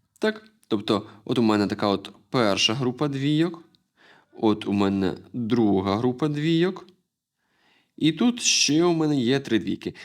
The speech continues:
Добре, таки розпишу і один. Маю ще три двійки. Так, тобто, а я знаю, що два помножити на два помножити на два — це у нас вісім.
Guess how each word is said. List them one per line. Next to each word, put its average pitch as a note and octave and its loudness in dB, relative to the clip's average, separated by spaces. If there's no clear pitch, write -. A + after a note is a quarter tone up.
Добре, F#2 -4
таки D#3+ 0
розпишу C3+ -2
і A#2+ -4
один. F2+ -2
Маю D3+ 0
ще C#3 0
три A#2 -2
двійки. F#2 -6
Так, G#3+ -2
тобто, - 0
а A2 0
я E3 4
знаю, C#3 2
що A2+ 2
два G#2 -2
помножити G#2 -2
на G2 -2
два G#2+ -2
помножити F#2+ -2
на G#2 0
два — A#3 0
це E3+ 0
у D#3+ 2
нас C#3+ 0
вісім. G2+ -2